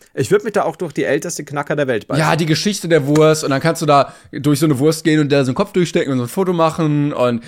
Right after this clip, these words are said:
Speaker 2: die einzelnen Zutaten und, äh, die Wurst, ähm, i-, i-, international, irgendwie in Kenia wird die Wurst gegessen, in Mexiko wird die Wurst gegessen. Das ist toll.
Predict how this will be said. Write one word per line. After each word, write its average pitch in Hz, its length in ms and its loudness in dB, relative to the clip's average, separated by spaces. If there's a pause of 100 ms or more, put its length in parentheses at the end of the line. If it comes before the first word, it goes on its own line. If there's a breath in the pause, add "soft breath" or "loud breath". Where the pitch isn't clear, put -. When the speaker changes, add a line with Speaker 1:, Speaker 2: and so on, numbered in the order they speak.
(140 loud breath)
Speaker 2:
die 107 120 -2
einzelnen 135 380 -4
Zutaten 156 640 -2
und, 147 220 -2
äh, 127 240 4 (160 loud breath)
die 123 180 -4
Wurst, 196 540 2 (320 soft breath)
ähm, 139 340 2 (100)
i-, 120 120 -4
i-, 117 180 -8
international, 156 1300 2
irgendwie 127 340 -4
in 117 120 -8
Kenia 139 320 0
wird 117 120 -8
die 147 140 -2
Wurst 139 220 -2
gegessen, 131 540 -2
in 127 80 0
Mexiko 131 360 -2
wird 117 100 -6
die 143 140 -6
Wurst 139 180 -4
gegessen. 123 380 -6 (180 loud breath)
Das 156 120 -4
ist - 60 -16
toll. 233 160 2